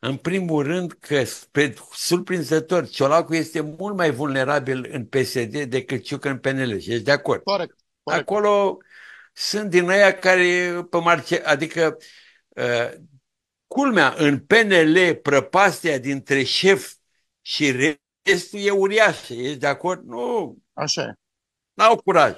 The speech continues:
Speaker 1: Cine?
Speaker 2: Nimeni nu-i contestă
Speaker 1: Helvig.
Speaker 2: autoritatea.
Speaker 1: Bun. Doi, uh, sistemul,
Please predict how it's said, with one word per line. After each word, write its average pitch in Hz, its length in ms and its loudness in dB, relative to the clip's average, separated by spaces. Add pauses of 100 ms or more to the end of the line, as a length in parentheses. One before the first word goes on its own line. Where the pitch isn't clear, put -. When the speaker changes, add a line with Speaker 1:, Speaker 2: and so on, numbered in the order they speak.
(120)
Speaker 1:
Cine? 139 540 -4
Speaker 2:
Nimeni 196 320 -2
nu-i 202 120 2
contestă 208 360 6
Speaker 1:
Helvig. 196 160 6
Speaker 2:
autoritatea. 151 460 0 (840)
Speaker 1:
Bun. 180 340 2
Doi, 131 560 2 (680)
uh, 110 260 0 (100)
sistemul, 180 1300 2